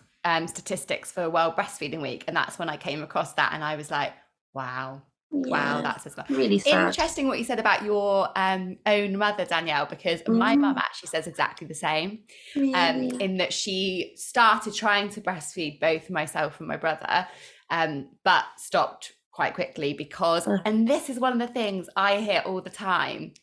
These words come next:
Speaker 1: that saddens me beyond anything else, is I didn't have enough milk.
Speaker 2: Oh.
Speaker 1: I didn't have enough. And I hear this all the time. And the reality is what you didn't have enough of was support, not milk. The,
Speaker 2: Yes.
Speaker 1: the actual, the women that actually do not physically produce enough milk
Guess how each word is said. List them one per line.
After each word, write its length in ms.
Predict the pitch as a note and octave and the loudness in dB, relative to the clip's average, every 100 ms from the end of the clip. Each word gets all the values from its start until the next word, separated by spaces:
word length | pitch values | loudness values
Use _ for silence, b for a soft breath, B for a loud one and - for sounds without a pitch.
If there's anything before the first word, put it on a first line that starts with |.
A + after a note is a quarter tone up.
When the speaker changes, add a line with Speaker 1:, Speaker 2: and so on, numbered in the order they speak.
| - | -2
Speaker 1:
that 200 | F#3 - | -2 -2
saddens 640 | - - F#3+ G3 F3 E3 E3 | -4 2 2 2 -4 -10 -10
me 320 | D3+ D#3 - | -8 -8 -8
beyond 420 | E3+ E3 D#3+ D#3 - | -2 -2 -2 -6 -2
anything 300 | F3+ E3 - | -2 -2 -2
else, 360 | D#3+ - F3+ - B B F#3 | 0 0 -4 -8 B B 0
is 180 | F3+ - | 0 -2
I 60 | F3+ | -2
didn't 300 | A3 G3 F3+ | 2 0 0
have 180 | F#3+ F#3+ | -4 -2
enough 260 | F3 - | -4 -4
milk. 320 | D3 D3+ A#3 - - _ _ _ | -2 0 0 -4 -20 _ _ _
Speaker 2:
Oh. 460 | B3 A#3 A3+ G#3 G3 - - | -2 2 2 0 -2 -6 -8
Speaker 1:
I 100 | F#3+ | -2
didn't 260 | A3 G#3 | -2 -2
have 140 | G3 F#3+ | -2 -2
enough. 220 | F3+ - | -2 0
And 100 | G#3+ | 2
I 60 | A#3 | 4
hear 180 | A3+ C#4+ | 4 4
this 140 | C4 | 2
all 80 | A#3 | -2
the 80 | A3 | -2
time. 420 | A#3+ A3 D3 D3 - | 0 2 2 0 -2
And 180 | F#3 G3 | -2 0
the 80 | G#3 | 0
reality 680 | A#3 A3+ A#3 C#4 C#4 - - | 2 4 4 4 0 -4 -4
is 180 | D3 E3+ | -4 -6
what 140 | - | -10
you 80 | F3+ | -4
didn't 220 | G#3+ F#3+ | -2 0
have 160 | F3 D#3 | -2 0
enough 240 | E3+ D3 | -2 -2
of 220 | - D3 C#3 | -4 -4 -6
was 140 | C#3+ | -10
support, 460 | D3 - D3+ C#3 D3+ | -10 -4 -2 -2 -4
not 200 | C#3+ - | -6 -4
milk. 340 | - F3 - | -2 -2 -4
The, 80 | - | -2
Speaker 2:
Yes. 480 | G#3+ G#3 A3 - - | 0 2 0 -2 0
Speaker 1:
the 120 | A3+ | 4
actual, 680 | A#3 - - A#3 G#3 G3 - B B | 4 2 -4 0 0 0 -6 B B
the 60 | G#3 | 4
women 300 | A#3+ A#3+ A#3 | 6 6 2
that 120 | - - - | 0 -2 2
actually 580 | A#3 - - - A3 D#3+ | 2 2 -4 -4 -4 -2
do 300 | A#3 A3+ A3 | 2 2 2
not 460 | G#3 F3+ C3+ - - | 2 2 2 -2 -6
physically 580 | F#3+ F#3+ - - F#3 | -4 -6 -8 -8 -8
produce 500 | E3+ E3+ - F#3 F3 | -6 -8 -4 -4 -4
enough 360 | E3+ E3 D#3 - | -2 0 0 -2
milk 320 | D3+ C3 - | -2 -2 -2